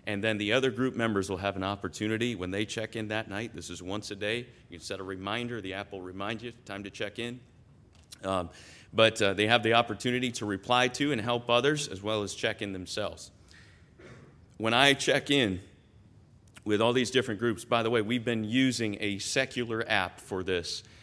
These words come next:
uh, for the past two years. Before that, we did phone calls. When I first read this, and during that time in covid, and realized, "Well, I've gotta be talking to somebody every day," then I, I had two guys I would call every day.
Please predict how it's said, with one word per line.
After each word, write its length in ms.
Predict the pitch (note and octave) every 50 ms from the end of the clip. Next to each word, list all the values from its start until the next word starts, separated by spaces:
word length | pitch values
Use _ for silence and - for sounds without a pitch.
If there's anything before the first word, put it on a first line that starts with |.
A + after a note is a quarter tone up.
| - - - -
uh, 220 | G#2 G2 F#2+ F#2
for 160 | - - G#2+
the 80 | F#2+ F#2
past 400 | - - A2 G#2 F#2+ - - -
two 100 | B2+ A2+
years. 400 | G#2 G2+ F#2+ F2+ D#2+ - - -
Before 380 | - G2 - - B2 B2+ A#2
that, 200 | A2+ A#2 A2+ G#2
we 80 | - G#2+
did 200 | G2 G#2+ G2 -
phone 240 | - A2+ G#2 G2 F#2
calls. 480 | - G2+ F2+ D#2+ D2 - - - - - - - - - - - - - - - -
When 120 | A2 G#2+
I 60 | G#2+
first 400 | G2+ - - C3 B2+ B2 C3 -
read 300 | A#2 B2 B2 B2 A2 G2
this, 280 | G#2 G2 F#2+ - - -
and 280 | G2+ G2 G2 G2 D#2 F#2+
during 180 | G2+ G#2 A2
that 200 | G#2+ G#2+ G#2 G#2
time 280 | - A2 A2 G#2+ G#2+ G2+
in 80 | G2 F#2
covid, 360 | - A2 A2 G#2+ G2+ G2 F#2
and 120 | F#2+ F#2+
realized, 340 | G2+ G#2+ G#2 G2+ G2 F#2 F2
"Well, 60 | G#2
I've 60 | G#2
gotta 140 | G#2 A2+ G#2+
be 100 | F#2 G2
talking 340 | - - A2+ A2 G#2 - G2+
to 60 | F#2
somebody 380 | - - A#2 A2 G2+ G2 G2 G2+
every 220 | G#2 G2 G2 G2
day," 300 | F#2+ A2 G#2+ G2 F2+ - - - - - - - - -
then 160 | G#2 G#2+ G#2+
I, 280 | G#2+ G#2+ G#2 F#2+ - G2
I 40 | F#2+
had 240 | G#2+ G#2+ G2+ F#2+ -
two 180 | - C3 B2+
guys 340 | A#2+ B2 A2+ G#2 F#2+ F#2 F#2
I 60 | G2
would 180 | G2 F#2+ F2+ -
call 300 | - A#2 A2 G#2 F#2+ -
every 320 | - A2 A2 G2+ G#2+ G#2 G2
day. 360 | G#2 G2+ F#2 F2 E2+ E2